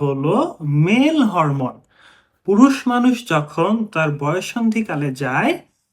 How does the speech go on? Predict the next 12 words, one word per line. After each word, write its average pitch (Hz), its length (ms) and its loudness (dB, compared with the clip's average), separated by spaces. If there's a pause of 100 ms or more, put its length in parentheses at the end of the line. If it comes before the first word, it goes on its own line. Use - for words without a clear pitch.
(240)
তখন 156 340 -2 (140)
তার 165 180 -2 (100)
শরীরের 147 560 0 (400)
টেস্টিস 190 520 -2 (100)
থেকে 151 360 -2 (400)
এই 170 160 0 (120)
টেস্টোস্টেরন 202 920 0
হরমোনটা 156 720 -2 (220)
রিলিজ 170 340 2
হয়। 113 200 -8 (480)
এই 208 180 6 (160)
টেস্টোস্টেরন 220 1040 0